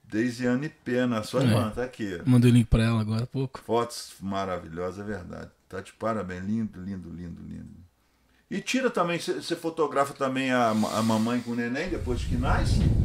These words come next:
Speaker 1: Quando
Speaker 2: Então,
Speaker 1: pega em
Speaker 2: tem
Speaker 1: cima.
Speaker 2: uma cliente que quer fazer assim. Eu já,
Speaker 1: Aham.
Speaker 2: mas ainda não fiz não, mas eu
Speaker 1: Vai
Speaker 2: Ah,
Speaker 1: fazer? Claro.
Speaker 2: eu faço, com
Speaker 1: Tem
Speaker 2: certeza.
Speaker 1: competência pra isso, meu filho. Ô, Deibe, vamos lá voltar na Deibe. A gente já falou sobre as posições, né, Deibe?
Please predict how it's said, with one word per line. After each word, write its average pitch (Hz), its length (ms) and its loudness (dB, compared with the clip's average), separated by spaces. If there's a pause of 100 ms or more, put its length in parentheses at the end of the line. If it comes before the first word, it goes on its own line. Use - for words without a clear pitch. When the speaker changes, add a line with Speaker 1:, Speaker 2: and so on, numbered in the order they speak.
(160)
Speaker 1:
Quando 143 160 0
Speaker 2:
Então, 131 180 2
Speaker 1:
pega 120 240 0
em - 80 -6
Speaker 2:
tem 160 300 12
Speaker 1:
cima. 170 60 12
Speaker 2:
uma 170 140 12
cliente 143 380 12
que 156 80 10
quer 151 120 12
fazer 156 280 12
assim. 151 320 10 (760)
Eu 139 180 -4
já, 123 120 0
Speaker 1:
Aham. 117 100 2
Speaker 2:
mas 120 140 2
ainda 117 160 8
não 135 120 6
fiz 139 240 4
não, 123 160 4
mas 123 320 -2
eu 127 260 -4 (120)
Speaker 1:
Vai 117 180 4
Speaker 2:
Ah, 185 80 2
Speaker 1:
fazer? 120 320 -6
Claro. 123 360 0
Speaker 2:
eu 117 60 -2
faço, 135 360 -2
com 135 60 0
Speaker 1:
Tem - 100 -6
Speaker 2:
certeza. 127 400 0
Speaker 1:
competência 92 680 -16 (100)
pra - 140 -16
isso, 117 460 -6
meu 92 180 -12 (180)
filho. - 180 -18 (460)
Ô, 120 280 0
Deibe, 123 500 -2
vamos 131 260 -6
lá 127 60 -2
voltar 107 400 -8
na 90 120 -12
Deibe. - 360 -16 (1500)
A 107 80 -12
gente 107 220 -10
já 117 80 -8
falou 120 380 -4
sobre 131 1160 -8
as 131 120 -6
posições, 139 640 -4
né, 156 160 -6
Deibe? - 240 -10